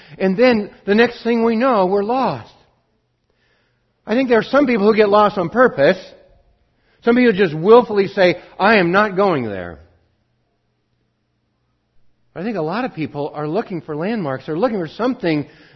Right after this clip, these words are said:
that, that will steer them in the right direction, and they don't see it, and then they get lost. And it occurred to me this morning that Romans chapter eight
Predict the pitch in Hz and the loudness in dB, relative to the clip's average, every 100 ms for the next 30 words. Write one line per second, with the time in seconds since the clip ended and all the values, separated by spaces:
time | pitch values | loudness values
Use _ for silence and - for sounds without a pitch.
0 | - 175 180 170 202 180 - - 240 247 | -2 0 0 -2 0 0 -4 -8 -2 0
1 | 254 233 220 208 202 208 202 208 - - | 2 2 0 2 2 2 2 0 0 -4
2 | 180 180 - - - 208 208 208 220 214 | -2 -2 -6 -20 -4 2 4 4 4 0
3 | - - 285 277 233 214 202 214 214 208 | -6 -2 2 4 2 0 0 2 2 0
4 | 208 202 247 302 175 113 - _ _ _ | 0 -2 -2 -2 -2 -6 -16 _ _ _
5 | _ _ _ _ _ _ _ 196 202 202 | _ _ _ _ _ _ _ -2 2 4
6 | 196 143 - _ _ _ _ _ _ _ | 2 -4 -14 _ _ _ _ _ _ _
7 | _ _ _ _ _ _ _ _ _ _ | _ _ _ _ _ _ _ _ _ _
8 | _ _ 180 185 277 302 185 156 131 143 | _ _ -6 -4 -4 -2 -2 -2 -2 -4
9 | 156 - 220 254 233 165 156 156 170 160 | -6 -8 -6 -4 -2 -2 -2 0 0 0
10 | - - _ _ _ _ 156 202 240 233 | -4 -20 _ _ _ _ -4 -2 -2 -4
11 | - 220 - 190 - 202 165 92 - | -4 -4 -4 -10 -8 -4 -4 -6 -14